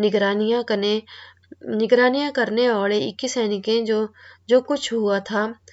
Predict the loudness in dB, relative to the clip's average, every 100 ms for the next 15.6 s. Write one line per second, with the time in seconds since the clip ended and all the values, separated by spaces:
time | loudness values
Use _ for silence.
0 | -12 -2 0 2 0 -2 -8 -10 -8 -8
1 | -6 -4 -4 -4 -4 -4 -6 -6 -8 -4
2 | -2 -2 -2 -2 -2 -4 -14 -18 -20 -8
3 | -2 0 0 -2 -2 -4 -2 -4 -6 -8
4 | -12 -10 -10 -12 _ _ -10 0 2 2
5 | -2 _ -6 -2 -2 -2 -2 -2 -2 -4
6 | -6 -4 -6 -8 -20 -20 _ -4 -4 -2
7 | -2 -2 -4 -8 _ _ _ _ _ _
8 | _ _ _ -20 -20 -20 _ _ -2 2
9 | 2 2 0 -2 -8 -2 -2 -2 -8 -6
10 | -2 -2 -4 -2 0 0 -2 -2 0 0
11 | 0 -2 -6 -12 -20 -20 _ -6 -2 0
12 | -2 -4 -2 -2 -4 _ 2 4 4 0
13 | 0 0 0 0 0 0 0 0 0 0
14 | -2 0 -2 0 -2 -4 -6 -2 -2 -2
15 | -4 -4 -4 -4 -6